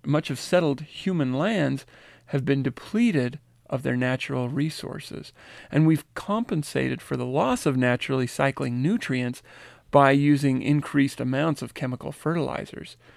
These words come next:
And because monoculture provides a massive warehouse of,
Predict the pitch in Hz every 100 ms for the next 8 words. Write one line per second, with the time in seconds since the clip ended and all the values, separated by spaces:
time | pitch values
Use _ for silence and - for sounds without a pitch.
0 | - - - - 151 156 151 143 147 190
1 | 170 156 143 - 131 - 123 123 127 127
2 | - 127 123 135 185 - 135 139 151 156
3 | 127 143 - 139 -